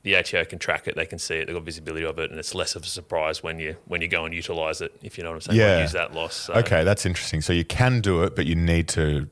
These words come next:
Speaker 2: go through the formal process of amending that tax return
Speaker 1: That's, that's the
Speaker 2: so that
Speaker 1: correct
Speaker 2: it's
Speaker 1: way.
Speaker 2: then formally recorded.
Speaker 1: Yeah.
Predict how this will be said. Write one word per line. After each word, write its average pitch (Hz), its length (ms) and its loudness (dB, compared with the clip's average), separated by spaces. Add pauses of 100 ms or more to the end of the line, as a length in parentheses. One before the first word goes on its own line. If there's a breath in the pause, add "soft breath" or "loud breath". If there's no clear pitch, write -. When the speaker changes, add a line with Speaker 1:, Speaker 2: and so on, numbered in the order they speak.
(140)
Speaker 2:
go 80 160 6
through 78 320 -2
the 73 80 -2
formal 80 380 2
process 73 420 0
of 69 120 -4
amending 73 540 2
that 69 200 -4
tax - 260 -6
return - 320 -2
Speaker 1:
That's, 98 240 2
that's 95 180 0
the - 60 -2
Speaker 2:
so 85 100 6
that 76 80 4
Speaker 1:
correct 71 160 -2
Speaker 2:
it's 80 80 -2
Speaker 1:
way. 78 60 -6
Speaker 2:
then 76 180 2
formally 76 440 2
recorded. 69 600 -2
Speaker 1:
Yeah. 85 200 -4